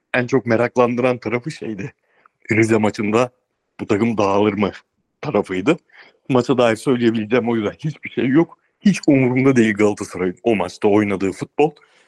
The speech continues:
Üç puanı alıp almamaktı. Çok benim bir, em, United maçı mıydı, Kopenhag mıydı? O maç sonrası Başakşehir maçı bir, bu Rize maçı iki. Kesin puan kaybı yazdığım iki maçtı. Bundan da üç puanla çıkıldı.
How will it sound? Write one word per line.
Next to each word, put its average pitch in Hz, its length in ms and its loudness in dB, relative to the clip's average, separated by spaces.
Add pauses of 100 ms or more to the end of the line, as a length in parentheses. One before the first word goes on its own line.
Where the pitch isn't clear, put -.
(140)
Üç 117 180 -2
puanı 113 320 2
alıp 120 240 0
almamaktı. 104 680 -4 (520)
Çok - 560 -6
benim 110 240 -6 (640)
bir, 120 340 0
em, 113 300 0
United 113 560 0
maçı 113 260 -2
mıydı, 110 180 0
Kopenhag 107 520 0
mıydı? 82 360 -6 (540)
O 127 260 4
maç 104 240 0
sonrası 98 600 -2 (320)
Başakşehir 113 500 2
maçı 98 340 -2
bir, 170 240 0 (380)
bu 120 160 2
Rize 110 160 2
maçı 104 280 -6
iki. 98 300 -4 (600)
Kesin 139 340 0
puan 107 280 0
kaybı 98 320 0
yazdığım 92 460 -4
iki - 180 -16
maçtı. 90 440 -2 (380)
Bundan 104 380 4
da - 40 0
üç - 200 -4
puanla 92 320 -2
çıkıldı. 113 420 0